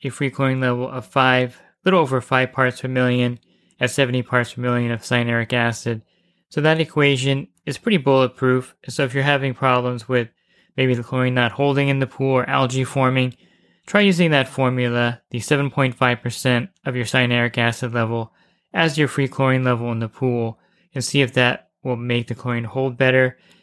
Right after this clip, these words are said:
and make it more, more effective against algae. Now, if you are using borates in your pool, which I highly recommend, the borates will do a lot to the pool water. Mainly, it's an algistat, so you're not gonna have algae forming,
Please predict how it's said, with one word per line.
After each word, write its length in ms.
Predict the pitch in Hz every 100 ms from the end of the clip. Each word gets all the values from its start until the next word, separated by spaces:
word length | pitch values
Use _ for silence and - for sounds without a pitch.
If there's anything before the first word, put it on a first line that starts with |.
| _
and 100 | 156
make 280 | 151 147 -
it 80 | -
more, 280 | 135 131 131
more 160 | 147 139
effective 460 | 123 143 131 - 123
against 280 | 123 117
algae. 680 | - 139 123 113 113 120 117 _ _ _ _
Now, 120 | 143
if 120 | 131 139
you 80 |
are 100 | 139
using 300 | 143 131 131
borates 420 | 117 131 131 127 -
in 80 |
your 140 | 127 120
pool, 260 | - 127
which 240 | 123 117 -
I 140 | 131
highly 400 | 120 - 135 131
recommend, 680 | 127 123 123 120 117 117 117 _ _ - _
the 80 | 123
borates 440 | 127 127 123 -
will 180 | 127 120
do 240 | 110 120
a 60 | 117
lot 440 | 113 120 127 - -
to 80 |
the 100 | 123
pool 240 | 113 135 123
water. 480 | 120 117 113 113 - _ _ _ -
Mainly, 600 | 143 147 143 139 - -
it's 160 | 127 123
an 80 |
algistat, 800 | 131 127 123 127 - 127 120 131
so 100 | -
you're 120 | 123 120
not 100 | 117
gonna 160 | 117
have 80 | 117
algae 380 | 139 139 131 135
forming, 520 | - 135 135 135 135